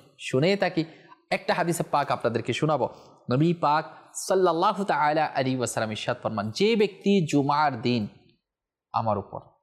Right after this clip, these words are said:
আশি বার দরুদ শরীফ পাঠ করবে, তার আশি বছরের গুনাহ আল্লাহ পাক ক্ষমা করে দিবেন।" সাল্লু আলাল হাবিব সাল্লাল্লাহু তাআলা আলা মুহাম্মদ সাল্লাল্লাহু তাআলা আলাইহি ওয়াসাল্লাম। প্রিয় ইসলামী ভাইরা,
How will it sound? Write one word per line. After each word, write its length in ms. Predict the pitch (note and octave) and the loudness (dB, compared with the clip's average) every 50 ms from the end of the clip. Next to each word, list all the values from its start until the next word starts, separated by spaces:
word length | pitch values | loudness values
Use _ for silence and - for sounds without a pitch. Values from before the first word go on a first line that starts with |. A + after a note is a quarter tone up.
| _ _ _ _ _ _ _ _ | _ _ _ _ _ _ _ _
আশি 320 | - C#3 D3 - - A3 | -2 -2 -2 0 0 2
বার 280 | G3+ E3 F3+ G3+ G#3 F#3 | 2 4 2 2 2 2
দরুদ 160 | G#3 F#3+ E3 | 2 2 2
শরীফ 220 | - - E3 C#3 B2 - | 0 0 0 -2 0 0
পাঠ 200 | - B2 C#3 - | 0 0 0 -2
করবে, 320 | - - B2+ B2 D3 F#3 G3 - - - _ _ _ | -2 -4 -4 -2 -2 -2 -4 -4 -10 -20 _ _ _
তার 240 | - A#2+ A#2 - - - | -2 -2 -2 -4 -4 -2
আশি 380 | B2 B2 B2+ B2+ - - D#3+ | -2 0 0 -2 -2 -2 -2
বছরের 580 | C#3 A#2+ A2+ A2 - - - A2+ A2 G#2+ G#2 G2+ - | 0 0 0 -2 -2 -4 -2 0 0 0 -2 -4 -2
গুনাহ 500 | - G#2+ G#2+ B2+ C#3 E3+ F#3+ F#3+ E3 D#3 - - - - _ - | -2 0 0 2 2 2 0 0 -4 -10 -16 -20 -20 -18 _ -6
আল্লাহ 280 | A2 G#2+ G#2 G#2+ G#2 - - | -4 -2 0 0 -2 0 0
পাক 160 | - C3+ D3+ - - - | -2 -2 -2 -4 -10 -4
ক্ষমা 260 | - A#2 A#2 A#2 G#2+ | -2 0 0 0 -2
করে 220 | - - G#2 G2 | -4 -6 -8 -10
দিবেন।" 180 | G2+ - - A#2+ - _ _ _ D#3+ C3+ B2+ | -10 -12 -16 -18 -18 _ _ _ -20 -20 -16
সাল্লু 500 | - - - D#3 D3 D#3 E3 F#3 G3 G3+ | -12 -4 -2 -2 0 2 2 4 4 4
আলাল 200 | E3+ C#3+ C#3 C3+ | 4 2 2 0
হাবিব 340 | B2+ - B2 C#3+ F3 G#3 G3+ G3+ - - - - _ _ _ | 0 0 0 2 2 2 2 -2 -6 -16 -20 -20 _ _ _
সাল্লাল্লাহু 580 | - - - C#3+ C3 A#2+ A#2+ A#2 B2 B2 B2+ B2 | -14 -6 -4 -2 0 0 0 0 0 0 0 0
তাআলা 420 | - A#2 A2+ A2+ A#2 A2+ A2+ A2 - - - | 0 0 2 2 2 2 0 -2 -4 -4 -4
আলা 280 | A#2 A#2 B2 C3 C#3+ C#3 | 0 2 2 2 2 0
মুহাম্মদ 460 | C3+ C3 - - D#3+ D#3+ E3 F3 F3 - - - - - _ | -2 -6 -4 -4 -2 2 2 2 0 0 -4 -14 -20 -20 _
সাল্লাল্লাহু 540 | - - - C3 A#2+ A2 G#2+ A2+ A#2 G#2+ B2 | -8 -4 -4 -2 0 0 0 0 0 -2 -2
তাআলা 440 | A#2 G#2+ - - A#2 A2+ A2 G#2+ A2 - - - _ - | -4 -4 -2 0 0 2 2 0 -2 -2 -8 -20 _ -6
আলাইহি 240 | A2+ A2+ A2 A2 A2 | -4 -2 -2 -4 -4
ওয়াসাল্লাম। 460 | G#2+ G#2 - - G2 C#2+ C2 - - - _ _ _ _ _ _ _ _ _ _ | -6 -10 -10 -12 -12 -10 -10 -10 -12 -12 _ _ _ _ _ _ _ _ _ _
প্রিয় 160 | - E3+ D#3+ | 2 2 2
ইসলামী 340 | - - - A2+ A2+ A2+ G#2+ | 2 0 -2 -2 -2 0 0
ভাইরা, 280 | G#2 G#2+ G#2 G2+ G#2 | 0 0 0 -2 -4